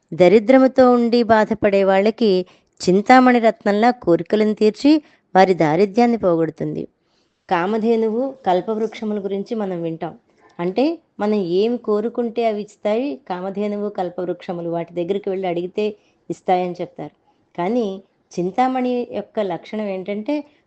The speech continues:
మనం మనసులో తలుచుకుంటే చాలట కోరినటువంటి కోరికలని తీరుస్తుంది.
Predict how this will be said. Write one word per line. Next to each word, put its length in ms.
మనం 260
మనసులో 420
తలుచుకుంటే 760
చాలట 460
కోరినటువంటి 720
కోరికలని 680
తీరుస్తుంది. 560